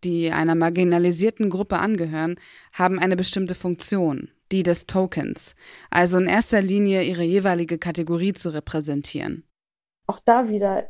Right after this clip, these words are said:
Speaker 2: vereinfachen wir zu leicht und genau das macht Tokenism, ja.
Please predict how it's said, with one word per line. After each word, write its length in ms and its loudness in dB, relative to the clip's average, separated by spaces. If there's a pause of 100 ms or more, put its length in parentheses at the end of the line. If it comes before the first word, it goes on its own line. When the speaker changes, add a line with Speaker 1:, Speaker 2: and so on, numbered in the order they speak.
(140)
Speaker 2:
vereinfachen 920 0
wir 200 -2
zu 360 -2
leicht 460 -2
und 100 2
genau 240 2
das 220 -2
macht 220 -6
Tokenism, 680 -4
ja. 300 -6